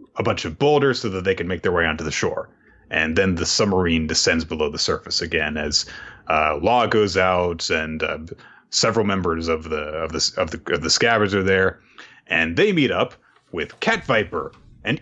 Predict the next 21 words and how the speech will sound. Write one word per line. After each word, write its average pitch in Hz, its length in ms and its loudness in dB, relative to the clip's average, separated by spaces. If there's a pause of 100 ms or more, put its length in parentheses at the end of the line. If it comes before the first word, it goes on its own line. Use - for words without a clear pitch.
Izo, 147 640 2
of 90 120 -12
course, - 360 -4
is 82 240 -8
there 92 240 4
as 90 140 0
well. 95 400 2 (180)
And, 139 160 2
oh, 131 560 4
Kiku 110 480 0
is 90 220 -4
really, 98 260 2
is 87 160 -4
really 101 200 2
happy 90 340 -2
to 87 100 -6
see, 80 480 -2
to - 140 -8
see 82 240 0
her - 80 -2
brother. - 520 -2